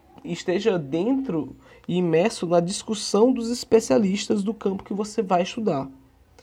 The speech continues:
Quando você já tá conversando com pessoas que já pesquisam a mesma coisa pela qual você tem interesse, você vai descobrir algumas questões que eles não, que não têm tempo pra responder, e você pode extrair dali uma pergunta pra você, um problema a ser respondido pela sua pesquisa científica.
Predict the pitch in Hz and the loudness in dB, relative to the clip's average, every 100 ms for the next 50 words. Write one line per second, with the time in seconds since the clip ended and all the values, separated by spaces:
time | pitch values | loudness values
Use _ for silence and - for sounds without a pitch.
0 | - - - - 220 233 190 202 - 226 | -20 -20 -8 -2 2 2 0 -2 -2 -2
1 | - 233 208 - 185 185 165 156 160 - | 0 0 -2 -2 -4 -4 -6 -6 -6 -4
2 | 170 - 156 165 - 156 - 202 220 175 | -6 -6 -4 -2 -2 -4 -6 -6 -4 -4
3 | 170 170 151 156 156 151 156 147 - 147 | -4 -4 -6 -4 -4 -4 -4 -6 -4 -4
4 | 131 - - 170 170 151 151 202 - - | -6 -8 -6 -6 -4 -4 -2 -4 -8 -20
5 | - - - - - 190 202 - - 180 | -20 -20 -20 -12 -6 -4 -4 -6 -4 2
6 | 202 208 113 123 - - 196 214 - 175 | 2 2 0 -2 -4 -6 -4 -4 -4 -4
7 | 160 156 175 - _ - - 160 151 151 | -2 -2 -2 -6 _ -20 -8 -6 -4 -6
8 | 151 160 220 226 - 180 185 - 185 175 | -6 -2 -2 -2 -4 -4 -4 -8 -4 -4
9 | 202 208 220 - 180 196 208 - 190 165 | -4 -6 -8 -2 0 0 -6 -8 -4 -4
10 | 165 202 165 233 269 - - - 196 196 | -4 -4 -4 -4 -8 -16 -20 -8 -6 -4
11 | 220 208 226 247 254 254 269 269 185 165 | -4 -2 -4 -4 -2 -2 -2 0 0 0
12 | - _ - - - 175 185 - 170 151 | -8 _ -20 -16 -6 -2 -2 -2 -2 0
13 | 208 233 208 202 208 - 101 95 95 98 | 0 0 0 -2 -4 -4 -4 -2 -4 0
14 | 95 - 98 104 - - - - 101 104 | 0 0 -2 -4 -6 -8 -8 -8 -10 -8
15 | 131 123 - - | -8 -10 -14 -20